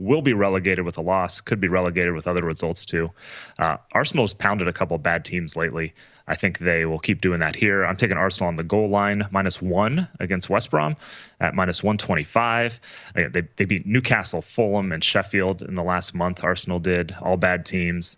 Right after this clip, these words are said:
Uh, two of those wins were by multiple goals. The other one really should have been, uh, given the chances Arsenal created.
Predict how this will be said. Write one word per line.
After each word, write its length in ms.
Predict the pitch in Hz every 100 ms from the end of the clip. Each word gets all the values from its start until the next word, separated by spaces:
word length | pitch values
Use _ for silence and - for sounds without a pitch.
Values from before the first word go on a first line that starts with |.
| - - 76
Uh, 260 | 73 73 - _ -
two 140 | - 139
of 60 |
those 180 | 113 90
wins 200 | 98 92
were 60 | 87
by 120 | 90
multiple 340 | 90 87 95
goals. 260 | 87 90 87
The 80 | 92
other 100 | 87
one 140 | 85
really 180 | 85 82
should 220 | - 87
have 100 | 82
been, 240 | 82 80 80 - - -
uh, 100 | 78
given 200 | 82 85
the 60 | 78
chances 460 | - 80 80 73
Arsenal 360 | - 80 - 80
created. 520 | - 78 78 80 76